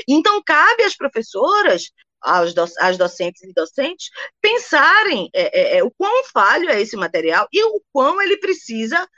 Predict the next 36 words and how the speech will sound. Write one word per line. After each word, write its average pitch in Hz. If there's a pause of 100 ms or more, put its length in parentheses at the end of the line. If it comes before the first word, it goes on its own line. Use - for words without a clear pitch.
(160)
ser 349
complementado. 370
Só 294
que 330
nós 349
vivemos 349
numa 349
sociedade 196
cuja 277
desigualdade 196 (320)
não 370
permite 339
nem 370 (280)
que 294
as 381
estudantes 381
tenham 392
os 359
livros 370
didáticos, 370
que 330
dirá 370
outros 381
materiais 269
complementares, 175 (120)
né? 151
Então, 202 (240)
a 202
grande 285
discussão 359
é: 190 (180)
os 254
livros 311
didáticos 247
são 226
terríveis, 247